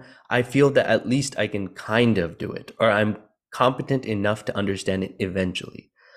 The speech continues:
That, I think, even taking Spanish for three years, now if someone was to say, "Hey, you need to learn Spanish," I at least believe that I could do it. If I had never heard Spanish ever, I feel like my relationship with learning that language would be different. And so they started their first educational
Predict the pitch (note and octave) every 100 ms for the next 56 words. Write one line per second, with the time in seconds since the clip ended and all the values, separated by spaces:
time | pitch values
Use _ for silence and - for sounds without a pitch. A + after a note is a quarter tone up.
0 | _ _ _ _ G#2+ G2+ C3 F3 B3 -
1 | - - - B2+ D3 C#3 C#3 D#3+ F3 D#3
2 | C#3 A#2+ - A2+ A2+ - F#2 - G#2+ -
3 | G#2 B2 D3+ F3 C#3+ D3 D3 C3 - -
4 | A2+ G#2+ G2+ G2+ A#2 A#2 G#2+ G2+ G2 -
5 | G2 A2+ A#2 A#2+ D3+ E3 F3 - A#2 A2
6 | A#2+ B2 G#2 F#2+ - - A#2 G#2 - -
7 | - - _ - _ C#3 D3 G#3 F3 B2
8 | C3+ D3 C#3+ C#3 B2 - A2+ A#2+ - -
9 | A2 B2+ D3+ D3 - - A2+ A#2+ C#3 C3+
10 | B2+ A#2 G#2+ G#2+ A#2 A#2 G#2+ G2+ G2 G2+
11 | G2+ G2 G2 F#2+ F#2+ F#2+ F2 G2+ F#2 F#2+
12 | - - - _ _ _ _ _ B2+ C#3
13 | C#3 C3+ C3+ B2 - D#3+ G3+ B3+ G3 B2
14 | B2 B2 B2+ B2 A2 A2+ G#2 G2+ G2 G#2
15 | F#2+